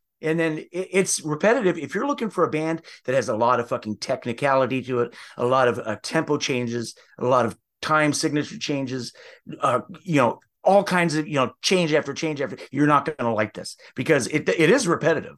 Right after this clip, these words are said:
It's very repetitive, but they latch onto that one repetitive chorus and they just fucking run with it, dude. And it sounds cool. And the songs aren't too long, so, so it gets too old.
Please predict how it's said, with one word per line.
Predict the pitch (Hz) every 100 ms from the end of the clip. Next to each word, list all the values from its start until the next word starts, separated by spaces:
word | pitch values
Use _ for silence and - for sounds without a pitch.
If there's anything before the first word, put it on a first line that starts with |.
| _
It's | 143 117
very | 156 175
repetitive, | 143 120 123 98 - - - -
but | 135
they | 139
latch | 127 131 160 160
onto | 147
that | 131 117
one | 127 151
repetitive | 143 139 135 127
chorus | - 127 131 139 - - -
and | 123
they | 123
just | 127 127
fucking | - 156 127
run | 107 113 123
with | 101
it, | 92
dude. | - 95 95
And | 117
it | 110 -
sounds | 131 123 123 - _ _ _ -
cool. | - 170 151 110 - - - -
And | 135 131
the | 127
songs | 120 - 156 156
aren't | 143 143
too | - 185
long, | 160 139 135
so, | 135 120 120
so | - 117
it |
gets | 101 - - - - - -
too | 262 320
old. | 147 110 131